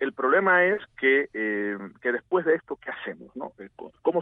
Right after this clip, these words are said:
seguimos apoyando al pueblo cubano? ¿Cómo aumentamos el flujo de información? Eh, seamos sinceros,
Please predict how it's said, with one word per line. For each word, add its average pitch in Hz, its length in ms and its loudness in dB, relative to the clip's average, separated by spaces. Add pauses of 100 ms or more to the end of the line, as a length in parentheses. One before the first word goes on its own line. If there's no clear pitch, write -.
seguimos 147 360 -4
apoyando 113 440 0
al 107 80 -2
pueblo 113 300 -2
cubano? 131 480 2
¿Cómo 117 260 -2
aumentamos 113 520 -2
el 98 100 -8
flujo 113 300 -4
de 107 60 -6
información? 104 680 -2 (420)
Eh, 101 400 -2
seamos 139 260 0
sinceros, 160 480 0